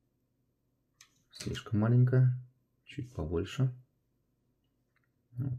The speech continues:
так. И я могу забить деталями своего персонажа. Можно включить симметрию и работать с симметрией.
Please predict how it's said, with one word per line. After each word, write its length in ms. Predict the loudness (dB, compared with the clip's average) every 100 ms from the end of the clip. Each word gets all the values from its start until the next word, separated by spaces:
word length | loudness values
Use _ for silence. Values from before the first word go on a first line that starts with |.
| -10
так. 320 | -10 -10 -12 _ _ _ _ _ _ _ _ -20 -20 -20 -20 -20 -20 _ _ _ _ _ _ _ _ _
И 100 | -4
я 240 | 0 2 2
могу 440 | 2 2 0 -4 -12
забить 340 | -2 2 2 2
деталями 560 | 2 2 4 2 0 -6 _ _ _ _ _ _ _ _ _ _ _ _ _ _
своего 320 | -10 -6 -6
персонажа. 600 | -4 -4 -2 -4 -4 -8 -16 _ _ _ _ _ _ _ _ _ _ _ _ _ _ _ _ _ _ _ _ _ _ _ _ _ _ _ _ _ _
Можно 280 | -6 -6 -4
включить 320 | -8 -4 -4
симметрию 500 | 2 6 6 6 2
и 60 | 2
работать 320 | 0 -2 -4
с 60 |
симметрией. 600 | -8 0 2 2 0 -4